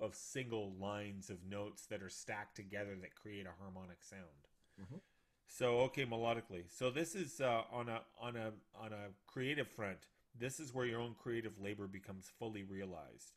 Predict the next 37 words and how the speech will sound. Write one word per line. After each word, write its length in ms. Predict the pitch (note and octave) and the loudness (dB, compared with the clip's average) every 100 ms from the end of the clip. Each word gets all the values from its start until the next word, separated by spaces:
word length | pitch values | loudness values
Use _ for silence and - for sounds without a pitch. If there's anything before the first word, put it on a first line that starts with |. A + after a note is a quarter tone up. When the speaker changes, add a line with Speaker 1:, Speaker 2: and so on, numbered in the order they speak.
| _ - - _ _ - | _ -20 -20 _ _ -2
Speaker 1:
The 120 | A2+ | -2
trick 360 | - D#3+ D#3+ - | 4 4 4 2
being 220 | C3 A#2+ | 0 2
to 80 | A2 | 2
reconcile 800 | A2+ A#2+ B2+ G#2+ - G#2+ G#2+ G2+ | 2 0 -4 -4 0 2 4 2
the 120 | G2 | -2
lyrical 480 | F#2 A#2+ D#3+ B2 A2 - | 0 2 2 -2 -10 -6
content 440 | G#2 F#2+ G2+ G2 - | -6 -4 -4 -6 -8
with 140 | G#2 G2 | -12 -10
the 60 | G2+ | -10
tone 340 | - A#2 A2+ | -6 -4 -4
and 160 | G#2 F#2+ | -6 -8
tension 400 | A#2 G#2+ - G#2 | -8 -8 -8 -8
of 80 | G2 | -8
a 40 | |
melody. 500 | F#2 F#2+ F2+ E2+ C2+ - _ _ _ _ - | -6 -6 -6 -8 -12 -20 _ _ _ _ -8
If 180 | A2+ | -4
you're 140 | C3 A2+ | 0 2
new 160 | B2+ C3+ | 2 2
to 80 | |
songwriting, 600 | A#2+ C3 A#2+ A2+ G2+ F#2+ G2+ - | 0 0 0 2 0 0 -6 -8
keeping 320 | - B2+ B2 | -6 -4 -4
this 180 | A2+ A2 - | -4 -6 -4
element 400 | A#2+ A2 G#2 G2 | -2 0 -2 -6
simple 420 | - B2+ A#2+ G#2 F#2+ | -4 -4 -2 -4 -4
is 140 | F2 | -4
most 220 | G2 F#2 G2+ | -6 -6 -8
effective. 500 | F2 F#2+ - - - - _ _ - - - - | -8 -8 -8 -12 -16 -20 _ _ -20 -20 -20 -2
Try 200 | - E3 | 6 6
to 100 | D#3+ | 6
imagine 380 | C3+ B2+ - A#2+ | 6 4 4 -4
your 160 | G2+ | -4
song 320 | - B2 A#2 | -2 -2 0
as 100 | G#2 | -2
a 80 | G2 | -4
nursery 400 | F2+ A2+ A#2 G#2+ | -2 -2 -2 -4
rhyme, 320 | F2+ D#2+ D2+ | -4 -6 -10